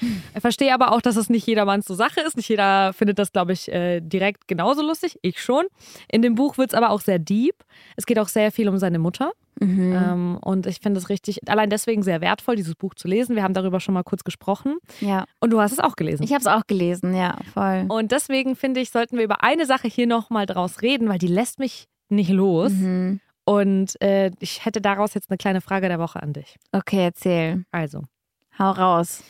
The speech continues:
Speaker 2: Es gibt eine Stelle in diesem Buch,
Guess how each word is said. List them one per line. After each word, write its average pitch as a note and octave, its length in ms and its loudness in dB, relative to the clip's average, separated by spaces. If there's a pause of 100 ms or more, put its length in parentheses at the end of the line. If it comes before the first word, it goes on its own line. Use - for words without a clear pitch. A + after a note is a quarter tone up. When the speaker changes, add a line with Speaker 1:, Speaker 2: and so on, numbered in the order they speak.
(560)
Speaker 2:
Es - 240 0
gibt - 300 -2 (100)
eine B3 240 4
Stelle A3 280 2
in A3+ 100 2
diesem G#3 200 0
Buch, E3 460 -4